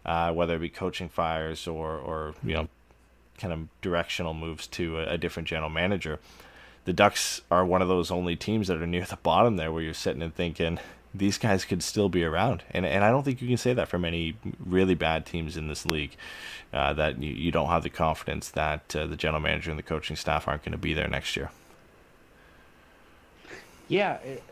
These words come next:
Speaker 2: it's, it's interesting. I was thinking, I'm trying to think about it right now, and I'm trying to decide if I think two years is long enough <sighs> to make a decision on Akins. And I think it, at this point,
Speaker 1: I think this season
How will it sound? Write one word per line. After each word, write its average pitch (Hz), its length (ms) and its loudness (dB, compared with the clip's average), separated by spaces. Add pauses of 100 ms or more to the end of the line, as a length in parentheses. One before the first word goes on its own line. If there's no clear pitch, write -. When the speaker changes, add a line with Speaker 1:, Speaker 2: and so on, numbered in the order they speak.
Speaker 2:
it's, - 320 -10 (300)
it's - 220 -4
interesting. 196 480 2
I 143 100 2
was 180 140 -2
thinking, 160 340 0
I'm 139 100 0
trying 160 160 2
to 143 60 2
think 143 120 -2
about 139 160 2
it 143 40 -2
right 135 160 -2
now, 131 160 0
and 113 80 -4
I'm 107 80 -6
trying 120 240 -4
to 113 80 -4 (160)
decide 120 340 2
if 110 120 -4
I 107 100 -4
think 110 320 -6
two - 140 -2
years 110 420 2
is 95 160 -6
long 104 260 2
enough - 500 -8 (1500)
<sighs> - 1160 -4
to 117 140 2
make 113 260 4
a 117 80 6
decision 107 480 0
on 101 120 0
Akins. 101 420 -2
And 101 120 -2
I 98 100 0
think 131 640 0
it, 95 200 -4
at 107 200 -2
this 151 180 4
point, 107 480 2 (600)
Speaker 1:
I 127 60 12
think 143 180 10
this 131 140 10
season 113 480 8